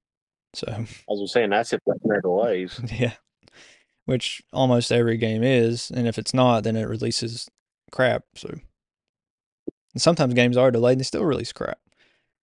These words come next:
Speaker 2: Well, looking at you, Ubisoft.
Speaker 1: Right. Or even, uh, <laughs> I mean, Redfall was like that.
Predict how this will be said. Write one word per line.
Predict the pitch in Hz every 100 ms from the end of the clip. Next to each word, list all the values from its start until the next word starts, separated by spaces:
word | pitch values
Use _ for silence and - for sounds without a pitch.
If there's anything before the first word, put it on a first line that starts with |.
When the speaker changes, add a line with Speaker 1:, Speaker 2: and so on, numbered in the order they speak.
| _ _ _ _ _ _ _ _ _ _ -
Speaker 2:
Well, | 110 170 _ _ _ _ _ _ _ _ _ _ _ _ _ _ _ _ _
looking | 110 123
at | 120
you, | 120 120 113
Ubisoft. | 107 101 110 113 - _ _ _ _ _ _ - -
Speaker 1:
Right. | 123 - - - - _ _ _ _ _ _
Or | 110 120
even, | 151 151 135 120
uh, | 110 104 101 101
<laughs> | - - - _ _ 180 175 - _ _ _
I | -
mean, | 110 104
Redfall | 101 139 - 95 98
was | 98 104
like | 98 101
that. | 110 127